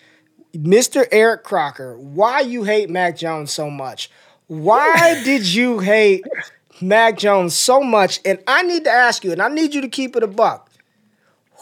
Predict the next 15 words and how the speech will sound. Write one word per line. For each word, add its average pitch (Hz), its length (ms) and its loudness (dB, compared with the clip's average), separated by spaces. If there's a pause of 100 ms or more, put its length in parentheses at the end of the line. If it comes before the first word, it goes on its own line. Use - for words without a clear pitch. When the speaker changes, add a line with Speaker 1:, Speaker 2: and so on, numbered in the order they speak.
(140)
Speaker 1:
Who 320 220 6
looked 302 240 2
better 214 240 2
this 185 160 -4
preseason, 151 720 -6
Mac 214 260 0
Jones 196 300 0
or 165 60 -8
Trey 156 240 -6
Lance? 127 460 -16 (1200)
Speaker 2:
All 160 100 2
right, 151 220 2
uh, 165 580 4 (120)
I'd 165 160 0
say 175 640 2